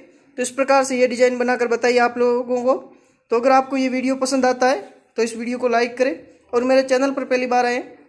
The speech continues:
तो channel को subscribe जरूर करें। तो ये चारपाई पूरी बनने के बाद में कुछ इस प्रकार से दिखाई देगी। आप देख लीजिए ये चारपाई है, ये हमने पूरी बनाने के बाद में देखिए इस प्रकार से दिखाई देती है। तो ये देख लीजिए,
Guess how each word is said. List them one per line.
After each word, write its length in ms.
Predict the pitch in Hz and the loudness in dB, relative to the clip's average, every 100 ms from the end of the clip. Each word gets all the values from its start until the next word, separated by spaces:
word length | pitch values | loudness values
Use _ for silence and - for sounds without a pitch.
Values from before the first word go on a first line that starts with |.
| - | -8
तो 60 | |
channel 280 | 220 247 254 | -2 -2 -2
को 100 | 254 | -4
subscribe 400 | 247 220 254 226 | -6 -2 0 0
जरूर 220 | 202 208 | 0 0
करें। 260 | 185 170 156 156 - _ - | 0 -2 -2 -6 -20 _ -10
तो 60 | 233 | -4
ये 140 | 247 | -4
चारपाई 380 | 247 254 262 269 | 2 2 4 2
पूरी 220 | 269 269 262 | 2 -2 2
बनने 280 | 247 269 | 4 4
के 80 | 262 | 2
बाद 180 | 247 247 | 4 4
में 100 | 254 | 2
कुछ 180 | 269 262 | 0 -4
इस 100 | 262 | -4
प्रकार 260 | - 262 262 | -4 2 2
से 120 | 262 | 2
दिखाई 260 | 226 254 247 | 2 4 4
देगी। 320 | 247 254 302 - _ _ _ | 4 0 -6 -10 _ _ _
आप 140 | 214 226 | 0 2
देख 200 | 240 240 | 4 2
लीजिए 400 | 240 220 269 - - _ _ _ _ _ _ | 0 -2 -4 -6 -20 _ _ _ _ _ _
ये 80 | 208 | -4
चारपाई 460 | 226 240 247 254 247 | 2 4 4 2 4
है, 80 | 254 - - _ _ _ - | 2 0 -18 _ _ _ 0
ये 80 | 208 | 2
हमने 180 | 233 240 | 4 2
पूरी 220 | 247 254 | 0 2
बनाने 280 | 226 247 254 | 2 2 2
के 100 | 233 | 2
बाद 160 | 233 | 2
में 100 | 240 | 2
देखिए 240 | 233 240 247 | 0 0 -2
इस 60 | |
प्रकार 260 | 233 240 240 | -4 0 2
से 120 | 247 | 0
दिखाई 260 | 233 226 240 | -4 0 2
देती 260 | 233 226 240 | 2 -2 -2
है। 60 | 349 - - - - - - - - - | -2 -6 -20 -20 -20 -20 -20 -20 -12 -4
तो 60 | |
ये 140 | 226 233 | -2 2
देख 180 | 254 | 0
लीजिए, 300 | 240 247 254 | 0 -2 -2